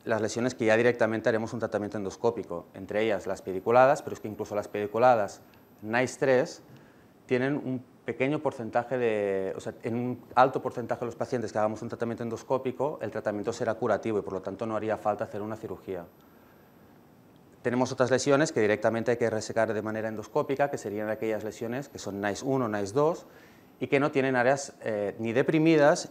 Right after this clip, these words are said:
ni que tampoco son de aquel tipo que hemos comentado antes, el S T granular con algún nódulo predominante. Estas lesiones tienen un uno por ciento de riesgo de invasión,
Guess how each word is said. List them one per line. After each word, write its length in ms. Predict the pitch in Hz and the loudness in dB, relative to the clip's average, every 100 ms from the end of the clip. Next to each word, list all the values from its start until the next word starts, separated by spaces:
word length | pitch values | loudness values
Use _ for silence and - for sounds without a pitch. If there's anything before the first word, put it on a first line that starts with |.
| - | -4
ni 140 | 143 | 0
que 100 | 165 | 2
tampoco 400 | 160 127 143 143 | 2 2 2 0
son 180 | 147 127 | -2 -4
de 60 | 117 | -2
aquel 220 | 127 120 | -2 -2
tipo 180 | 127 117 | -6 -6
que 80 | |
hemos 140 | 123 123 | -8 -8
comentado 400 | 123 120 127 127 | -6 0 4 4
antes, 340 | 127 143 139 - | 2 -4 -4 -4
el 120 | 113 | -4
S 160 | 113 117 | -4 -4
T 100 | 117 | -2
granular 560 | 113 117 117 120 147 - - - | -2 -2 2 2 0 -14 -20 -2
con 160 | 117 113 | 2 4
algún 360 | 110 120 120 | 4 4 2
nódulo 300 | 117 113 123 | 2 2 2
predominante. 600 | 120 104 98 92 92 90 | 0 -2 -2 -6 -6 -8
Estas 220 | 90 117 | -8 -4
lesiones 580 | 123 117 151 147 160 165 - - - - - - | -4 -2 -2 -2 -4 -8 -20 -20 -20 -20 -20 -10
tienen 480 | 113 110 110 101 87 - | -4 -2 -4 -6 -12 -12
un 140 | 107 | -8
uno 220 | 113 110 | -4 -4
por 140 | 110 107 | -4 -4
ciento 280 | 123 113 98 | -4 -4 -4
de 160 | 95 | -4
riesgo 340 | 98 110 104 95 | -4 -4 -4 -6
de 80 | |
invasión, 540 | 101 107 - 127 127 | -4 -6 -2 -2 -2